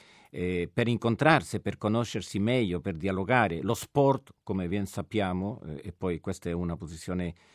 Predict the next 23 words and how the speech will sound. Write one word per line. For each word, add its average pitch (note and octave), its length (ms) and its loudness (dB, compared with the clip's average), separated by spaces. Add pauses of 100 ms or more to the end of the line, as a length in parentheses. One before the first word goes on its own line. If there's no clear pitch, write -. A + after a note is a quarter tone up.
(320)
eh, - 580 -12
da F#2 140 0
sempre G#2 500 2
da E2+ 120 -2
parte F2+ 300 -4
della D#2+ 160 -2
Santa F2 360 -4
Sede, G#2 380 0 (360)
non G#2 220 2
deve A#2+ 240 2
essere G#2+ 320 2
altro A2 380 2
che F#2+ 200 -6
questo, C3 440 2
c'è - 180 -6
un A2 200 0
punto B2 360 -2
di G2 140 0
dialogo, G2+ 440 0
di F2 100 -4
incontro, G2+ 560 0
di F2 100 -2
fratellanza. E2 760 -4